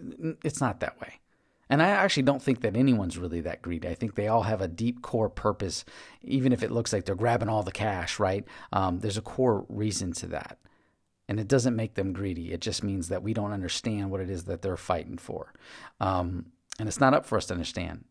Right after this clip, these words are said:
It's up for us to say, "We gotta make our money. Listen, there's so much money in the world. There's no reason why you can't have a piece of that." And again, I, I, I bring that up on this podcast 'cause it's not just about personal development and financial, um, abundance. Uh, it, it, it literally is about entrepreneurship and, and these,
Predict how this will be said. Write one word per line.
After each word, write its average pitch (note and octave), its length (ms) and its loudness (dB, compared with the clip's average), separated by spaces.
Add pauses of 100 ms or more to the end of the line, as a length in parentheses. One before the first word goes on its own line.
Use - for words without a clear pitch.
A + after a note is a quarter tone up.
It's - 140 -2
up G2+ 100 -2
for G#2+ 140 2
us - 100 -4
to F2 140 -10
say, F2+ 360 0
"We B2 60 -10
gotta - 220 -6
make F2+ 180 -4
our E2+ 80 0
money. F2 180 -2
Listen, F2+ 200 -4
there's - 80 -2
so C#3 100 4
much C3+ 160 4
money C3 160 8
in A#2+ 60 8
the A2+ 60 4
world. A#2+ 360 8 (220)
There's A2 160 -2
no B2+ 100 8
reason A#2 240 2
why G#2 80 0
you G2 60 -4
can't F#2+ 180 -4
have F#2 100 -4
a F2 40 -10
piece G#2+ 260 -10
of F#2 60 -4
that." E2+ 240 -4 (260)
And G2 160 0
again, G#2 240 0
I, G#2 220 0
I, G#2 300 0
I - 20 -2
bring C#3+ 340 6
that C#3 120 8
up D3+ 140 6
on A2+ 80 8
this G2 120 -2
podcast F#2+ 500 2
'cause G2+ 80 -4
it's F#2+ 100 -6
not C3 200 4
just - 120 -4
about A2+ 220 4
personal A#2 300 -2
development G#2 320 0 (260)
and G2 220 -2
financial, G#2 600 0 (100)
um, F#2 460 -4
abundance. G2+ 540 -4 (340)
Uh, F2+ 280 -2 (240)
it, - 180 -8
it, - 220 -4
it G2+ 140 -2
literally A#2 360 4
is G#2 120 0
about G2 180 0
entrepreneurship G#2 760 -2
and, F#2 220 -2
and F#2+ 160 -4
these, G#2+ 340 -4